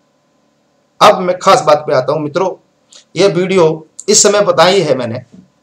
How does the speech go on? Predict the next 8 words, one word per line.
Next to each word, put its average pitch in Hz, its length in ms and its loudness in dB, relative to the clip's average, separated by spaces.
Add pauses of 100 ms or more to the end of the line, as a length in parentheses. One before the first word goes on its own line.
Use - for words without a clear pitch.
(680)
और 175 140 4
दिवाली 214 340 6
नजदीक 190 460 -2
है, 113 140 -16 (2250)
लेकिन 208 240 -2
इस 214 160 -2
वीडियो 170 300 -2
में 113 160 -10